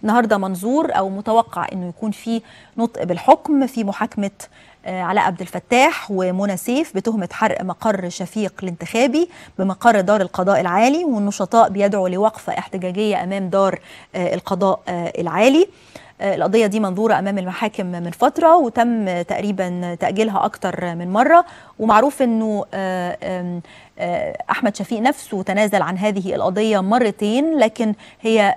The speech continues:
آه، يعني في سياقها القانوني، آه، آه، مستمرة. وعلاء عبد الفتاح محبوس أيضًا على ذمة قضية أخرى خاصة بالتظاهر أمام مجلس الشورى غير القضية اللي هتنظر على،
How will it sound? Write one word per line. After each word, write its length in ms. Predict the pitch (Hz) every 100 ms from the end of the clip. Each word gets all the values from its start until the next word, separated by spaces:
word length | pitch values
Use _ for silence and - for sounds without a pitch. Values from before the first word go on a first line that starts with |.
| -
آه، 160 | 185
يعني 460 | 175 185 185 185 - -
في 100 | 208
سياقها 460 | 214 214 - 202
القانوني، 600 | 180 - 185 208 208 190 -
آه، 520 | 175 170 170 170 170
آه، 40 |
مستمرة. 720 | 175 202 - 190 269 339 339
وعلاء 420 | 339 277 269 262 233
عبد 120 | 226
الفتاح 460 | 220 214 247 233
محبوس 360 | 220 208 208 220
أيضًا 300 | 214 214 190
على 160 | 175 190
ذمة 240 | 214 214
قضية 480 | - 190 220 208 262
أخرى 260 | - 208 190 - - -
خاصة 380 | 226 220 -
بالتظاهر 1500 | 185 214 208 - 180 175 180 180 175 185 - 190 226 226 214 170
أمام 220 | 190 202
مجلس 480 | 208 190 180 - 185
الشورى 540 | 175 - - 247 226 - - -
غير 260 | 196 294 226
القضية 280 | - 185
اللي 120 | 208 180
هتنظر 420 | 175 202 190 185
على، 280 | 160 190 180